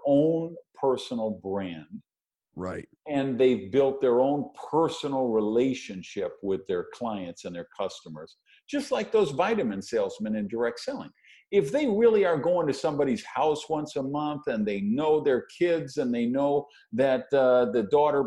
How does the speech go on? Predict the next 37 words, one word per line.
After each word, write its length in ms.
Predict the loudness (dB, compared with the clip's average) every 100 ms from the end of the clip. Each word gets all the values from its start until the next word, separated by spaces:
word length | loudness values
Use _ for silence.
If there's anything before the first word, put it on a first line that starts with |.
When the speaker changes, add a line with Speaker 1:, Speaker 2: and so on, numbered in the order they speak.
| -2
Speaker 1:
plays 340 | -2 -2 -4
soccer 440 | -4 -4 -6 -6 -4
and 140 | -4
she 200 | -4 -4
needs 320 | -2 -4 0
a 120 | 0 0
sports 600 | -2 0 0 0 -4 -4
supplement, 680 | -4 -2 -4 -2 -4 -4 -6
and 360 | -4 -2 -2
they 140 | 0 0
know 260 | 2 2
the 80 | 2
mother's 460 | 0 2 2 0 -4
trying 320 | -6 -4 -2
to 60 | 0
lose 320 | 0 -2 -2
weight 340 | 0 0 0
and 140 | 0 0
they've 160 | 0
got 140 | -2 -4
a 60 | -6 -6
customized 680 | -8 -6 -8 -4 -4 -6 -10
product 440 | -8 -4 -2 -4 -4
blend 360 | -4 -2 -4 -4
for 120 | -4
her, 340 | -2 0 0
and 160 | 0 -4 -8 -20 0
they're 100 | 0
giving 320 | 2 2 2
this 240 | 0 -2 -2
incredible 960 | -4 -6 -4 -2 0 -2 2 0 0 -2
personal 460 | 0 0 -2 -8 -8
service, 500 | -2 -2 -2 -6 -10 _ _
they're 260 | 0 0 0
gonna 220 | -2 -2
survive 680 | -2 -2 0 -4 -6 -8
the 100 | -4